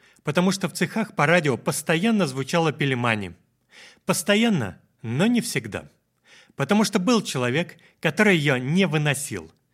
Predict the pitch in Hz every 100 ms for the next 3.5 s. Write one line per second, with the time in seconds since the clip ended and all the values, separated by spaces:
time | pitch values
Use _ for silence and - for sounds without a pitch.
0 | _ _ _ _ 160 190 190 120 90 85
1 | 151 151 196 240 185 - 117 120 139 -
2 | 220 160 87 - _ - 123 127 110 117
3 | 135 165 143 101 80